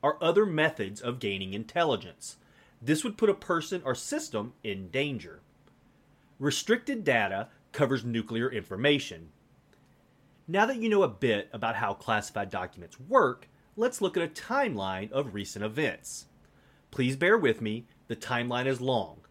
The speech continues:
but it is essential to place things in perspective. If you get confused,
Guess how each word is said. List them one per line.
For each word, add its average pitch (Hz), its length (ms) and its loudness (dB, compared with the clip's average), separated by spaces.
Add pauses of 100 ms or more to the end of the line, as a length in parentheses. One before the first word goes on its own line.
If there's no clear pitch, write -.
(260)
but 139 120 2
it 131 100 0
is 120 140 -2
essential 123 640 -2
to 107 80 -4
place 120 360 -2
things 139 280 -6
in 92 240 -8
perspective. 98 760 -4 (640)
If 139 220 -2
you 185 60 -6
get 247 180 -4
confused, 113 640 -2